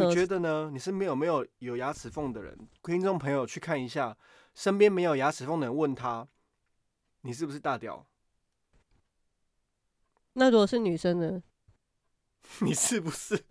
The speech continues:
Speaker 2: 大奶吗？
Speaker 1: 好了，算了。大生殖器啊，你是不是大生殖器啊？
Speaker 2: 嗯。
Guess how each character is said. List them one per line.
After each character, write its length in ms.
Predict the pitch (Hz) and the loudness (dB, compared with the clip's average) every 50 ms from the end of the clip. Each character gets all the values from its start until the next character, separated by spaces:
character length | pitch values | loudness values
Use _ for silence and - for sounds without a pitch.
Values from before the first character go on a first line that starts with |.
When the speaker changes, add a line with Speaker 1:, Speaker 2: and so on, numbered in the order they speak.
| _ _ _ _ _ _ - | _ _ _ _ _ _ 10
Speaker 2:
大 220 | 269 269 247 220 | 12 12 12 12
奶 200 | 202 202 185 175 | 10 6 4 4
吗？ 80 | 170 151 | 4 4
Speaker 1:
好 40 | 147 | 6
了， 180 | 151 - 180 | 6 4 2
算 200 | 175 - 170 160 | 0 0 -2 -2
了。 40 | - - - - - _ - _ _ - - - - _ _ _ _ _ _ _ _ _ _ _ _ _ _ _ _ _ | -2 -4 -10 -20 -20 _ -20 _ _ -20 -20 -20 -20 _ _ _ _ _ _ _ _ _ _ _ _ _ _ _ _ _
大 180 | - 226 226 196 | 4 6 6 6
生 260 | 170 - 196 208 208 | 4 0 0 0 0
殖 180 | 175 165 160 165 | -2 -4 -6 -4
器 320 | 165 - - 214 202 185 170 | -6 -10 -10 -8 -6 -4 -4
啊， 280 | 160 156 160 160 160 151 | -4 -4 -6 -8 -10 -12
你 60 | 131 131 | -12 -12
是 120 | - 185 | -14 -14
不 80 | 175 175 | -14 -14
是 80 | 180 | -12
大 180 | 180 180 170 160 | -8 -8 -8 -8
生 220 | - 165 156 156 | -8 -8 -10 -10
殖 140 | 143 127 113 | -10 -12 -16
器 280 | 113 - - 143 127 117 | -16 -16 -14 -14 -12 -12
啊？ 220 | 107 104 107 120 _ _ _ _ _ _ _ _ _ _ _ _ _ _ _ _ _ _ _ _ _ _ _ _ _ _ _ _ _ _ _ _ _ _ _ - | -12 -14 -16 -18 _ _ _ _ _ _ _ _ _ _ _ _ _ _ _ _ _ _ _ _ _ _ _ _ _ _ _ _ _ _ _ _ _ _ _ -10
Speaker 2:
嗯。 520 | 285 285 240 202 190 175 165 165 160 165 | -8 -8 -6 -6 -6 -6 -8 -10 -10 -14